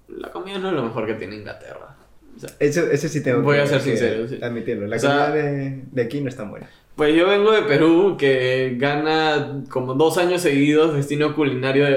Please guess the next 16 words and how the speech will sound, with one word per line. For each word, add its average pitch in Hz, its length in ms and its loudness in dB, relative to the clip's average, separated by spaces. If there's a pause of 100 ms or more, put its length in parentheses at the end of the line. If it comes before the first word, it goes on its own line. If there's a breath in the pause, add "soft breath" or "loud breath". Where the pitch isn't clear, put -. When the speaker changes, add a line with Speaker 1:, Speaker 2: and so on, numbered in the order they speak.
(140)
Speaker 1:
mundialmente, 147 1120 2
y, 143 60 0
y - 40 0
de 135 100 4
la 135 100 0
nada 151 180 0
me 143 160 0
vengo 139 200 0
aquí 139 140 0
a - 20 0
Inglaterra, 151 600 0
pues - 200 -2
obviamente 135 440 2
no 135 140 0
voy 135 160 2
a, 135 360 0